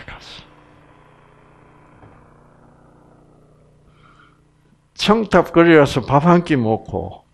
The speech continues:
두 분이 헤어졌어요. 그 우리 어머니가 나중에 얘기해 주더라고.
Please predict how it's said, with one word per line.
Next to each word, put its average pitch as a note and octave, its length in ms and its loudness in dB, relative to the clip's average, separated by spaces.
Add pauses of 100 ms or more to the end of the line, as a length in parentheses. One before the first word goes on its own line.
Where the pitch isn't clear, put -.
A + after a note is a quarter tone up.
(400)
두 B2 120 -2
분이 C#3+ 220 0
헤어졌어요. - 720 -4 (2250)
그 C#3 60 -6
우리 A#2+ 300 0
어머니가 C#3 320 2
나중에 E2 420 -8
얘기해 D#2+ 460 -10
주더라고. - 460 -20